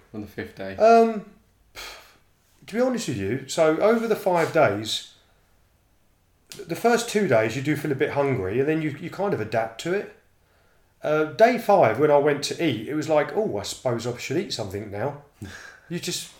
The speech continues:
Speaker 2: you're not that
Speaker 1: Do you
Speaker 2: bothered.
Speaker 1: think your body comes to terms with that
Speaker 2: Oh,
Speaker 1: there's
Speaker 2: it
Speaker 1: no
Speaker 2: really
Speaker 1: food
Speaker 2: does.
Speaker 1: around?
Speaker 2: Yeah, you adapt to whatever you do. Uh, anyone knows if you eat a lot of food, and eat, if, if you're one of these people that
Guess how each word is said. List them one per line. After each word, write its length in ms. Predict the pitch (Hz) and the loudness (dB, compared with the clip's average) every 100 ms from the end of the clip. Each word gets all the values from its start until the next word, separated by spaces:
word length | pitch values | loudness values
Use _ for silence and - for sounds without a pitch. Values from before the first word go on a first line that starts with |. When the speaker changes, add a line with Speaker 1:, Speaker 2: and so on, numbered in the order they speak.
| - - | -20 -6
Speaker 2:
you're 140 | 180 | -4
not 100 | 190 | -2
that 180 | 165 127 | -2 0
Speaker 1:
Do 60 | |
you 60 | 160 | 2
Speaker 2:
bothered. 160 | 175 202 | 2 2
Speaker 1:
think 100 | 156 | 2
your 80 | 151 | 0
body 240 | 165 120 | 0 0
comes 300 | - 110 107 | -2 -6 -6
to 100 | 107 | -8
terms 440 | - 131 117 - | -4 -2 -4 -6
with 160 | 110 - | -8 -4
that 80 | 190 | 2
Speaker 2:
Oh, 60 | |
Speaker 1:
there's 140 | 196 185 | 4 4
Speaker 2:
it 40 | |
Speaker 1:
no 60 | 226 | 4
Speaker 2:
really 100 | 165 | 4
Speaker 1:
food 60 | |
Speaker 2:
does. 260 | 185 170 104 | 6 6 4
Speaker 1:
around? 80 | 175 | 2
Speaker 2:
Yeah, 60 | 156 | 2
you 180 | 190 | 2
adapt 300 | 214 202 160 | 4 6 4
to 80 | 143 | 2
whatever 240 | 147 127 117 | 0 0 -2
you 120 | 117 | -2
do. 300 | 165 101 90 - _ _ - | 0 0 -2 -14 _ _ -14
Uh, 120 | - - - | -10 -8 -2
anyone 340 | 208 180 131 | 2 4 4
knows 320 | 139 127 117 | 6 6 4
if 100 | 139 | 0
you 140 | 190 208 | 0 0
eat 120 | 156 | 2
a 40 | |
lot 160 | 151 151 | 2 2
of 60 | - | 2
food, 320 | - 104 104 | 2 2 0
and 100 | 127 | -4
eat, 260 | 143 - - | -6 -10 -14
if, 200 | 123 - | -12 -10
if 160 | 143 | -10
you're 140 | 185 180 | -6 0
one 140 | 196 | 2
of 80 | 165 | 2
these 80 | - | -2
people 360 | 151 151 135 123 | -4 -4 -6 -2
that 300 | 131 117 | -2 -2